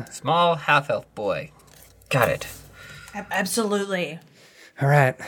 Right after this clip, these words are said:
Speaker 3: Well, uh, Esmeralda puts her hat back on and retakes the Rictavio guise. Says, uh, "Father Lucian, you can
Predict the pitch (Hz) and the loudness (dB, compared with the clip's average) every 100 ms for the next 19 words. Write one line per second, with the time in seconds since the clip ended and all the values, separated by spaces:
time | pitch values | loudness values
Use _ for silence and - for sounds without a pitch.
0 | - - 131 131 123 117 151 127 127 147 | -14 -6 2 4 4 0 -2 0 0 0
1 | 143 147 139 131 - 147 - 139 117 127 | 2 2 2 0 -2 -4 -2 -2 0 2
2 | 135 127 123 123 - - 156 165 165 156 | 0 0 0 0 -4 0 4 4 4 2
3 | 127 120 - - - 170 196 180 160 - | -2 -4 -10 -16 -2 0 2 2 0 0
4 | 143 127 - 156 147 139 135 127 120 123 | 0 0 0 2 2 2 0 2 2 4
5 | 131 151 - - - - - _ - 131 | 2 -2 -8 -20 -20 -20 -20 _ -8 -2
6 | 120 120 117 117 113 117 120 - - - | 0 0 0 0 2 0 -2 -8 -18 -2
7 | 160 196 196 214 - 240 240 175 170 165 | 2 4 6 4 4 4 6 4 4 4
8 | 156 143 | 4 4